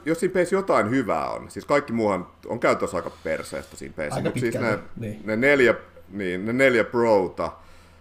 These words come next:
Speaker 1: ja sit niitten tota, se läppä ja niitten väiset suhteet sun muut, niin
Speaker 2: Joo.
Speaker 1: se oli kyllä sen pelin parasta antia.
Speaker 2: Mm.
Speaker 1: Et se oli se, mutta tota, mites sulla,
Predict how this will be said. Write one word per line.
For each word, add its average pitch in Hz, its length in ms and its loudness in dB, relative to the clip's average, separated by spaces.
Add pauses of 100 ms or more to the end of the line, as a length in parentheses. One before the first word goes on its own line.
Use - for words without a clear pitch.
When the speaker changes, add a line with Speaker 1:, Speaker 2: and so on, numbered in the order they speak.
(100)
Speaker 1:
ja 90 80 -4
sit 98 180 -4
niitten 104 420 -2
tota, 90 220 -2
se 95 160 -2
läppä 98 380 0
ja 80 80 -4
niitten 80 320 -10
väiset 85 340 -4
suhteet 90 500 -8
sun 78 120 -12
muut, 78 260 -12
niin 76 140 -6
Speaker 2:
Joo. 107 160 -8 (100)
Speaker 1:
se - 120 -10
oli 151 140 -4
kyllä 90 180 -6
sen 82 140 -8
pelin 82 240 -4
parasta 76 500 -8
antia. - 360 -16 (220)
Speaker 2:
Mm. 127 100 -12 (120)
Speaker 1:
Et - 80 -18 (160)
se 127 180 -4
oli 80 160 -4
se, 73 180 -8
mutta 73 320 -10
tota, 92 500 -4 (160)
mites - 320 -6
sulla, 87 360 -4